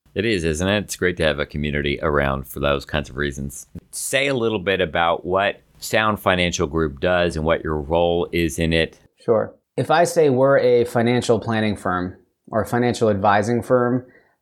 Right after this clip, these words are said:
Speaker 2: it's gonna be wrong, but it's gonna get people close enough to understand the world that we're in. And I mean, it's gonna be wrong 'cause I think their experience would be that we're quite a bit different than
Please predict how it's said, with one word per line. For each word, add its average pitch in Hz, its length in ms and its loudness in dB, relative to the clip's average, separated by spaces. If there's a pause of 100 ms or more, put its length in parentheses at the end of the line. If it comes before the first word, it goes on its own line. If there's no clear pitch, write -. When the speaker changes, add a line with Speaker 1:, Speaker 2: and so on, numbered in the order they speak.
(140)
Speaker 2:
it's 120 280 0
gonna 131 280 0
be 123 140 2
wrong, 120 480 0
but 127 100 2
it's 123 160 -2
gonna 113 200 2
get 117 240 0
people 110 380 0
close 110 340 0
enough 98 440 0 (100)
to 107 340 6
understand 104 520 0
the 92 80 2
world 104 380 4
that 92 140 2
we're 98 160 4
in. 92 260 -2 (140)
And 117 100 0
I 131 80 4
mean, 165 460 2
it's 120 160 -2
gonna 131 160 2
be 107 100 4
wrong 110 400 2
'cause 107 540 -2
I 107 80 2
think 117 240 -2
their 117 160 4
experience 107 440 0
would 92 140 -2
be 104 380 2 (240)
that 113 80 6
we're 101 100 6
quite 110 220 4
a 98 40 2
bit 95 140 2
different 131 400 2
than 110 500 2